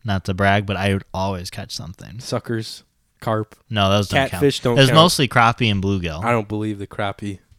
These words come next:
Speaker 1: Mm-hmm.
Speaker 2: What would you use? Corn?
Speaker 1: Uh, no, corn was actually for carp if I was looking for
Speaker 2: Yeah,
Speaker 1: carp.
Speaker 2: that's what
Speaker 1: Hot
Speaker 2: I
Speaker 1: dogs would be for catfish. I would
Speaker 2: What did
Speaker 1: just,
Speaker 2: you
Speaker 1: like,
Speaker 2: use for
Speaker 1: line it
Speaker 2: crappie?
Speaker 1: out. Uh, crappie was just worms.
Speaker 2: Worms.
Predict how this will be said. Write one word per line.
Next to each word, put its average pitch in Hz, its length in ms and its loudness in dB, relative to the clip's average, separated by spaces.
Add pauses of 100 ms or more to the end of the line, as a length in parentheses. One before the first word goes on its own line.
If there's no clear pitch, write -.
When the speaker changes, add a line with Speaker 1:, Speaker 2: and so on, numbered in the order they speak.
(240)
Speaker 1:
Mm-hmm. 131 160 -4 (360)
Speaker 2:
What 123 100 -2
would 113 140 -2
you 113 80 -6
use? 113 180 -10 (280)
Corn? 139 520 0 (800)
Speaker 1:
Uh, 123 260 6
no, 131 280 4
corn 160 280 2
was 156 140 2
actually 143 240 2
for 92 160 -2
carp 101 360 2
if 95 120 0
I 101 100 6
was 95 160 2
looking 120 220 0
for 117 100 2
Speaker 2:
Yeah, 120 60 0
Speaker 1:
carp. 107 200 4
Speaker 2:
that's 113 280 -6
what 98 80 -8
Speaker 1:
Hot 135 160 8
Speaker 2:
I - 20 -10
Speaker 1:
dogs 147 280 8
would 127 80 0
be 120 80 4
for - 140 -6
catfish. 101 720 -2 (400)
I 110 120 4
would 110 100 4
Speaker 2:
What 131 60 2
did - 40 4
Speaker 1:
just, 120 100 0
Speaker 2:
you 175 40 0
Speaker 1:
like, 104 120 6
Speaker 2:
use - 40 -6
for 107 80 4
Speaker 1:
line 104 140 8
it - 20 8
Speaker 2:
crappie? 101 140 4
Speaker 1:
out. 98 200 2 (320)
Uh, 101 180 2
crappie 143 380 4
was 117 220 0
just - 340 0
worms. 82 400 -8 (180)
Speaker 2:
Worms. 95 440 -12